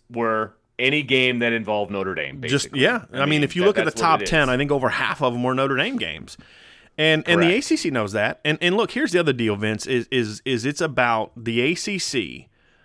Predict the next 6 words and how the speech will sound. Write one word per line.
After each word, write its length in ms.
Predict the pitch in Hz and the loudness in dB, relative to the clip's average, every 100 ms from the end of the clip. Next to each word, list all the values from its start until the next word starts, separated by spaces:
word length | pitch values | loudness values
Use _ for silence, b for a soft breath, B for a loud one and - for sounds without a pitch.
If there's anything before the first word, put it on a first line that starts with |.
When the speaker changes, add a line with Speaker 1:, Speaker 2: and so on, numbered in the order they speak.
| b b b _ | b b b _
Speaker 2:
was 280 | - 120 107 | -4 -2 0
very 280 | 104 120 156 | 0 0 0
smart 540 | - - 147 117 101 | -2 -4 -2 -2 -2
because 380 | 107 107 117 101 | -6 -4 -4 -2
they 200 | 110 143 | -2 0
understand 1000 | 160 139 120 104 - 139 127 104 95 92 | 0 0 -2 -4 -6 -2 -2 0 -2 -6